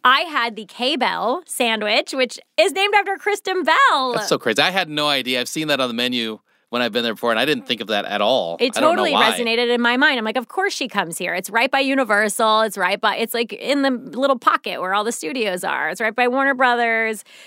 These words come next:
Speaker 1: So it made sense to me. It was delicious. It had egg whites, cheddar cheese, avocado, and it was on rye bread. It was, uh, fantastic. Good job, K-Bell. I
Speaker 2: I
Speaker 1: want a
Speaker 2: had
Speaker 1: sandwich named after me. What would you,
Speaker 2: I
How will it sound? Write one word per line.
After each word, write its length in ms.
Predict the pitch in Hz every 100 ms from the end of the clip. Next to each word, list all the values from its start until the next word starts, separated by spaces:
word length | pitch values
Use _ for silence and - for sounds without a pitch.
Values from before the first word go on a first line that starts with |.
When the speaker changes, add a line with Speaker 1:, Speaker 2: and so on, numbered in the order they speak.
| -
Speaker 1:
So 380 | - 233 220 220
it 100 | 214
made 180 | 233 226
sense 220 | 254 254
to 100 | 202
me. 280 | 220 190 -
It 80 | 208
was 160 | 214
delicious. 720 | 175 190 196 240 - 143 196 - -
It 120 | 202
had 180 | 185 -
egg 220 | 180 190
whites, 540 | 233 294 349 269 - -
cheddar 260 | - 214 240
cheese, 680 | 240 233 202 196 196 190 - -
avocado, 600 | 202 226 - 185 185 180
and 160 | 175 180
it 20 |
was 100 | 185
on 160 | 170
rye 260 | 160 160 190
bread. 260 | - 107 127
It 40 |
was, 280 | 156 170 - _ _ -
uh, 180 | 190 165
fantastic. 1000 | - 175 160 - - 262 - - - - 208
Good 140 | 233
job, 280 | - 220 -
K-Bell. 560 | - 147 - 165 202 - _ _ _
I 60 | 302
Speaker 2:
I 20 |
Speaker 1:
want 100 | 494
a 60 | 539
Speaker 2:
had 80 | 339
Speaker 1:
sandwich 360 | 311 285 - 254
named 200 | 240 226
after 280 | 202 -
me. 100 | 196
What 160 | 190 285
would 180 | 403 277
you, 60 |
Speaker 2:
I 100 | -